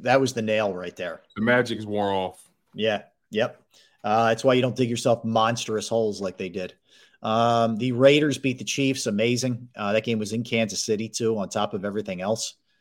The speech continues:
Speaker 1: Um, twenty to fourteen. Eagles, we know, beat the Giants thirty-three twenty-five. And then, of course, the final last night, it, it,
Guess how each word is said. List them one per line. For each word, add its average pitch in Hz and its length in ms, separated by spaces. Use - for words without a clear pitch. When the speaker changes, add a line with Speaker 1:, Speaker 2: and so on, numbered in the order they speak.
Speaker 1:
Um, 95 680
twenty 113 260
to 104 80
fourteen. 113 760
Eagles, 110 400
we 117 100
know, 113 200
beat 104 240
the 95 40
Giants 113 480
thirty-three 104 540
twenty-five. 104 640
And 98 80
then, 95 80
of 92 80
course, 101 240
the - 80
final 104 460
last 95 300
night, 95 200
it, 123 180
it, - 220